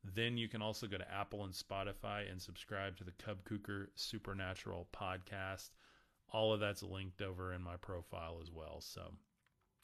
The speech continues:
um, I'm not supposed to say that per the algorithm, but, um, you guys know where to find it. It's all in my about sections.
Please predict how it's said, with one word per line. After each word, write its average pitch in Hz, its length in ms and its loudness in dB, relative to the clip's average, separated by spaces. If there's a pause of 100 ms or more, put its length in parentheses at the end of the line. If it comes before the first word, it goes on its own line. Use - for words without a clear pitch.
(120)
um, 85 300 0
I'm 92 140 -2
not 87 200 -2
supposed - 300 -2
to 120 80 -2
say 156 280 2
that 85 300 -4 (480)
per 110 220 6
the 101 200 2
algorithm, 82 680 0
but, 85 320 -2
um, 85 340 -4
you 98 180 -4
guys 92 260 0
know 90 100 -2
where 90 120 0
to 87 60 -2
find 82 300 -6
it. 80 120 -6
It's 82 140 -8
all 98 240 2
in 95 80 0
my 92 140 0
about 80 340 -4
sections. 78 640 -8